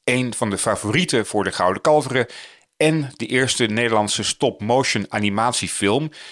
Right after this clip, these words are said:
die voor het eerst op het filmfestival van Berlijn het daglicht zag. En de film El Hoep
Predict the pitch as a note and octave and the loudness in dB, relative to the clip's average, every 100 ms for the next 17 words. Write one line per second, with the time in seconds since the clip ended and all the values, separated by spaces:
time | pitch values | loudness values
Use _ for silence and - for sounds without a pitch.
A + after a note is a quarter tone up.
0 | - - - A2+ A#2+ A2 - C#3+ C#3 - | -20 -18 -8 -2 -2 -2 -2 0 0 0
1 | G2+ F2 - - C#3+ B2 A2+ A#2 G#2 G#2+ | -2 -4 -6 -2 0 0 -2 -2 2 2
2 | G#2 G2 F2+ E2 F#2+ F#2+ G2+ F#2+ D#2+ D2 | 2 -2 -4 -2 0 0 0 -2 -4 -10
3 | F2 D#2 F2+ F2 D#2 - D2 - - _ | -6 -2 -2 -4 -8 -2 -2 -4 -10 _
4 | _ _ _ _ _ _ _ _ _ _ | _ _ _ _ _ _ _ _ _ _
5 | _ _ - _ - C3 B2+ B2 A2+ G#2+ | _ _ -20 _ -4 -2 0 2 2 0
6 | - G#2 F2+ D#2 D3 - - | 0 0 0 0 0 -2 -10